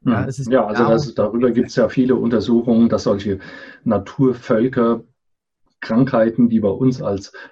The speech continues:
Speaker 2: Volkskrankheiten, als Zivilisationskrankheiten gelten, gar nicht kennen,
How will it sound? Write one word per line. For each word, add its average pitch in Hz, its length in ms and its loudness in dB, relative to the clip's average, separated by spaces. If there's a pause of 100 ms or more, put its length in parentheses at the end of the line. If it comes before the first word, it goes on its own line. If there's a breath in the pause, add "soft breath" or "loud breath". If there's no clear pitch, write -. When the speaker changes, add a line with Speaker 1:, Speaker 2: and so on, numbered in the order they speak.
Speaker 2:
Volkskrankheiten, 117 1120 -2
als 98 260 -8
Zivilisationskrankheiten 110 1300 -4
gelten, 107 420 -4 (260 loud breath)
gar 107 160 0
nicht 104 280 0
kennen, 156 540 2